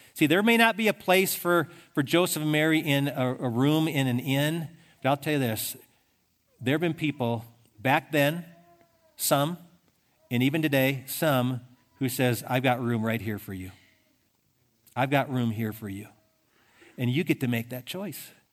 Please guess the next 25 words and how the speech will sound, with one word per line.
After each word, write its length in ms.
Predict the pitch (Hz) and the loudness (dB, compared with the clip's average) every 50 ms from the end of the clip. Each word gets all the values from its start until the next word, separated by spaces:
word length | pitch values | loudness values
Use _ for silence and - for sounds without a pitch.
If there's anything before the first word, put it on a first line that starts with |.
| _ _ | _ _
See, 360 | _ - - 156 151 117 - - - - _ - _ _ _ _ _ _ _ - | _ -2 0 0 0 0 -4 -10 -18 -20 _ -20 _ _ _ _ _ _ _ 0
other 220 | 147 170 202 190 | 2 2 2 0
people 680 | 190 - 226 240 233 196 170 147 135 131 131 - - _ - 165 | 0 0 -2 0 2 2 2 4 2 2 -2 -6 -16 _ -12 -4
don't 200 | 131 165 160 151 | -2 -2 0 2
have 140 | 170 165 - | 0 0 0
to 80 | 165 | -2
control 400 | - - 139 - - 151 143 143 | -4 -4 -6 -4 -2 -2 0 2
your 320 | 139 131 160 190 196 175 147 | 2 2 2 2 0 -2 -4
choices 520 | - - 123 104 98 - - 107 104 110 110 | -8 -6 -6 -6 -6 -6 -8 -10 -12 -10 -6
or 80 | 117 120 | -4 -2
your 180 | 123 143 170 | 0 0 -2
destiny. 600 | 165 123 123 - 120 - - 110 110 110 110 107 - _ _ _ _ _ _ _ | -2 -2 -4 -6 -6 -6 -6 -6 -6 -6 -6 -8 -12 _ _ _ _ _ _ _
You 160 | - 123 151 | -2 -2 0
get 180 | 143 147 143 - | 0 0 -2 -2
to 60 | - | -10
choose 280 | 101 - - 110 107 98 | -10 -6 -6 -6 -4 -4
that 240 | 110 104 104 107 - | -4 -4 -4 -6 -6
by 120 | - 104 | -12 -12
choosing 420 | 104 - - 113 107 107 104 98 104 | -10 -6 -6 -6 -6 -6 -8 -10 -10
Christ. 500 | - - - 101 92 92 95 - - - | -12 -10 -8 -8 -8 -8 -10 -14 -12 -8
And 120 | 120 117 | -8 -4
so 120 | - 156 | -2 -2
the 80 | 139 139 | -2 -2
time 280 | - 180 190 196 196 180 | 2 2 2 2 2 0
came 380 | - 196 190 185 190 190 190 | 0 0 2 2 2 0 -2